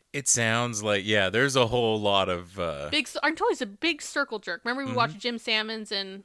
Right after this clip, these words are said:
Speaker 2: um,
Speaker 1: Yep.
Speaker 2: and Lego last time? They're all
Speaker 1: Mm-hmm.
Speaker 2: just jerking each other off.
Speaker 1: Yep.
Speaker 2: So in twenty twelve,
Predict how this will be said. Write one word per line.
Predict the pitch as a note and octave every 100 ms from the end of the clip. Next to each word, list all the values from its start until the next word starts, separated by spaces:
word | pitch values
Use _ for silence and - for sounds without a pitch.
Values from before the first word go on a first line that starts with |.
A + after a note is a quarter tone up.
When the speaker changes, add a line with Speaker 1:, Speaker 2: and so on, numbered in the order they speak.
| _ -
Speaker 2:
um, | G#3 D3
Speaker 1:
Yep. | G#2 G2+ _ _ _ _ _ -
Speaker 2:
and | G3+ F3+ G#3+
Lego | G#3+ G#3+ G#3
last | G3 F#3 G3 -
time? | G3+ G3+
They're | G3
all | A#3+ C4+ C4+
Speaker 1:
Mm-hmm. | C4+
Speaker 2:
just | A3+
jerking | G#3+ A3 G#3+
each | G#3 G3
other | F#3 E3
off. | - - _ _ _ -
Speaker 1:
Yep. | G#2+ - _ _ _ _ _ _ _ _ _ _ _ _ _ _ _
Speaker 2:
So | - D4 C4 C4
in | C4
twenty | - D4+ D#4+
twelve, | - - B3 F#3 F#3 A#3+ -